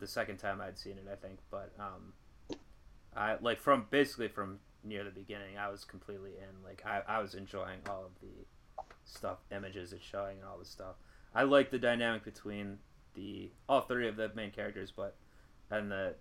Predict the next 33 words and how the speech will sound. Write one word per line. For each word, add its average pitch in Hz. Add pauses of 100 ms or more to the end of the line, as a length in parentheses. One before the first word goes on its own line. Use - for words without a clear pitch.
(260)
the 101
kids 101
themselves. 95
Um, 98 (920)
Jenny 127
Agutter 101
is 95
the 101
name 98
of 95
the 95
girl, 95 (440)
uh, 92 (880)
who 98
we 104
<laughs> -
were 123
just 120
talking 110
about, 98 (400)
but, 110
uh, 98 (320)
and 110
she's 113
had, 104
like, 101
a 107
long 98
career. 98 (160)
She's 92 (300)
a 92
British 98
actress. 95